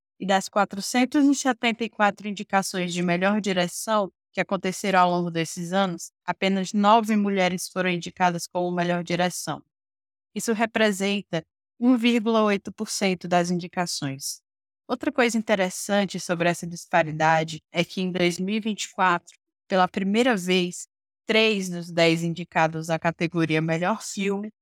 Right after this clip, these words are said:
foram dirigidos por mulheres, trinta por cento. Esse foi o ano que mais filmes dirigidos por mulheres concorrem simultaneamente como melhor filme.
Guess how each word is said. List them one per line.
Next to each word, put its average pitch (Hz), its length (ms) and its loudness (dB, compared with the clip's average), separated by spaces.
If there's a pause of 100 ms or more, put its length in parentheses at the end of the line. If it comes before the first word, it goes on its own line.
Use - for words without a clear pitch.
foram 208 320 0
dirigidos 196 560 -4
por 202 140 -8
mulheres, 175 640 -2 (240)
trinta 214 280 -2
por - 180 -6
cento. - 360 -6 (380)
Esse 202 240 -2
foi 214 240 2
o 208 100 2
ano 190 220 0
que - 160 -8
mais 196 500 0
filmes 208 340 -2
dirigidos 196 680 -4
por 208 120 -8
mulheres 185 520 0
concorrem 185 500 -2
simultaneamente 233 1200 0
como 196 220 -6
melhor 196 320 2
filme. 151 400 -8